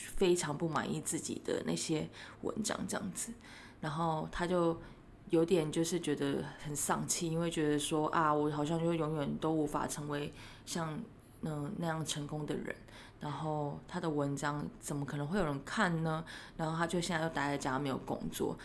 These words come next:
她就觉得自己好像有点冲动啊，然后，呃，就有点自暴自弃这样子。但是她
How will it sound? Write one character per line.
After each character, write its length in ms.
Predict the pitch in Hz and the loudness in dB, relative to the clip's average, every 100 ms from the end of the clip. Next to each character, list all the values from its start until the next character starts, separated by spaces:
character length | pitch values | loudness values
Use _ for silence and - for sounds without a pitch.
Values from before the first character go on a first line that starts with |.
| - | -12
她 140 | - 175 | 0 2
就 60 | |
觉 160 | 180 160 | 4 4
得 100 | 143 | 4
自 100 | 147 | 2
己 80 | 160 | -2
好 160 | 143 | -2
像 120 | 135 156 | -2 -2
有 60 | |
点 160 | 147 127 | -2 -2
冲 300 | - 151 143 | -2 -2 -2
动 180 | 139 151 | 0 -2
啊， 240 | - - - | -2 -2 -4
然 120 | - | -4
后， 300 | 143 151 151 - - - - - - - | -2 0 -2 -4 -12 -16 -14 -16 -14 -4
呃， 280 | 165 151 | 0 2
就 140 | 151 196 | 6 8
有 140 | 175 | 10
点 420 | 165 156 123 131 - - - | 8 6 4 2 -4 -10 -12
自 160 | - 180 | 0 4
暴 220 | 160 107 | 8 6
自 160 | - 123 | 4 0
弃 240 | - - - | 0 0 0
这 100 | - | -4
样 80 | 175 | -2
子。 140 | - - - - - - - - - - - - | -4 -4 -8 -16 -18 -16 -16 -16 -16 -18 -18 -4
但 120 | 320 | 2
是 120 | 320 | 6
她 240 | 302 269 | 8 8